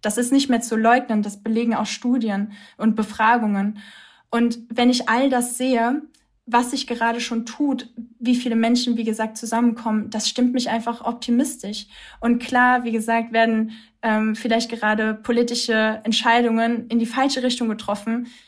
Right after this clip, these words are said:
aber selbst das ist rückgängig zu machen. Das ist ja nicht in Stein gemeißelt, sondern das sind menschengemachte Entscheidungen,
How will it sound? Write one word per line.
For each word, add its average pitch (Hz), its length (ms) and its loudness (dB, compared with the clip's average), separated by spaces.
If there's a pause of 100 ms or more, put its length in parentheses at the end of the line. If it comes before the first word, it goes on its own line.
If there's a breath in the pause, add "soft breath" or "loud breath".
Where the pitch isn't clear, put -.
(180 loud breath)
aber 233 380 0
selbst 240 380 -4
das 269 360 -4 (100)
ist - 380 -8
rückgängig 220 440 -2
zu 214 100 -6
machen. 196 500 -8
Das 233 160 -6
ist 247 140 -4
ja 247 80 2
nicht 247 160 2
in 226 80 -2
Stein 240 380 2
gemeißelt, 190 500 -2
sondern 214 300 0
das 214 160 -6
sind 214 200 -4
menschengemachte 233 1040 -2
Entscheidungen, 285 800 0